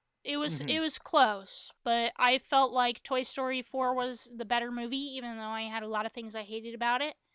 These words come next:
Speaker 2: Mm-hmm.
Speaker 1: And I am kind of more of a fan of The Good Desi-, Dinosaur than other people have been.
Speaker 2: Uh, yeah, I don't mind The Good Dinosaur. I mean, Onward's above it for me, but, like,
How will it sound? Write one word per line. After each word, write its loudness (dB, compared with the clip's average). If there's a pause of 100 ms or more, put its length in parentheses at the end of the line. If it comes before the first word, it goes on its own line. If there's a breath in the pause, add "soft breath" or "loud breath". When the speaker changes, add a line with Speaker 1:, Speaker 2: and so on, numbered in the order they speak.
(280 soft breath)
Speaker 2:
Mm-hmm. -6 (120)
Speaker 1:
And -6 (180)
I 0
am -6
kind -4
of -2
more -2
of -6
a -6
fan -8
of -8
The -12
Good -14
Desi-, -16 (120)
Dinosaur -12
than -16
other -16
people -18
have -18
been. -20 (400)
Speaker 2:
Uh, 0 (100)
yeah, 0
I 8
don't 2
mind 2
The -8
Good -6
Dinosaur. -2
I -6
mean, -8 (100)
Onward's -4
above -8
it -16
for -16
me, -10
but, -12
like, -14